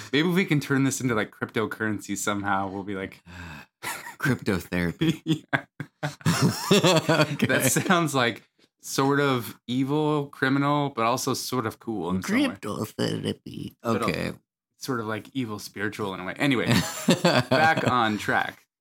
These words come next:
Speaker 2: So one of the first things I think about when somebody says that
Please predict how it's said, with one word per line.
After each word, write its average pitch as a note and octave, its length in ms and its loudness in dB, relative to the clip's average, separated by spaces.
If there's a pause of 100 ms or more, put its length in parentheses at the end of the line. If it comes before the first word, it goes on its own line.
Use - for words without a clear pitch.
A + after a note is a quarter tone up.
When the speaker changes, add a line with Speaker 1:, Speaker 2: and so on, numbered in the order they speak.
(120)
Speaker 2:
So A#2 560 2 (240)
one C3+ 180 4
of A2+ 60 4
the F2 80 2
first F#2+ 300 -2
things E2+ 280 0 (100)
I F2+ 300 2
think F2+ 340 0
about F#2 300 2
when F#2 100 -2
somebody F2 300 2
says E2+ 300 0
that F#2+ 320 0